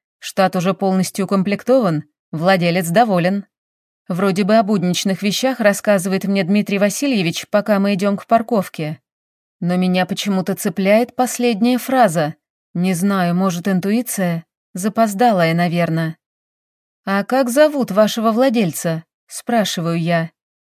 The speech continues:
«Я заметила, что дизайн в вашем ресторане довольно специфический». С владельцем я лично не знаком, общаюсь в основном с его помощницей.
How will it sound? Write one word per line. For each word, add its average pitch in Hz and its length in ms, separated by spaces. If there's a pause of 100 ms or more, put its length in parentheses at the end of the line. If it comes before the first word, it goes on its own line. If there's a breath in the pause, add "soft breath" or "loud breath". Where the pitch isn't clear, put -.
(180)
«Я 202 220
заметила, 220 540
что 240 220
дизайн 233 480
в - 20
вашем 208 320
ресторане 226 720 (160)
довольно 214 440
специфический». 208 1000 (880)
С - 160
владельцем 185 640
я 196 140
лично 214 360
не 220 100
знаком, 208 640 (260)
общаюсь 208 560
в 175 60
основном 180 480
с - 100
его 190 240
помощницей. 185 880